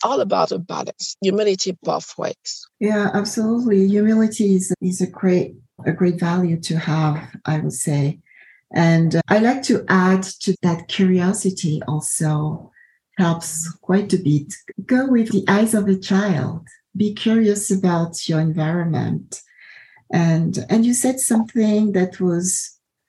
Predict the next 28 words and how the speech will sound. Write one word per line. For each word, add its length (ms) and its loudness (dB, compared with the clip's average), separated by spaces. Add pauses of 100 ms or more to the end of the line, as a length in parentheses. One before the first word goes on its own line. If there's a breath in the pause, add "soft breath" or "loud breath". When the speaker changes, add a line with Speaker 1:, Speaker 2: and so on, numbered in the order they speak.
(460)
Speaker 2:
that 320 -2
was 320 0
true 320 0
for 240 0
me 200 4
as 240 0
well. 520 -2 (560 loud breath)
It 280 -2
was 400 -2
to 120 2
share 540 2
your 200 4
culture 720 -2 (100)
with 260 0
others. 640 -2 (1040 soft breath)
You 100 2
know, 340 2
sometimes 720 2
when 300 0
we 160 2
try 320 0
to 200 -2
fit 500 -4
in, 320 0 (880 soft breath)
we 720 2 (220)
have 200 2
a 80 -2
tendency 1040 -2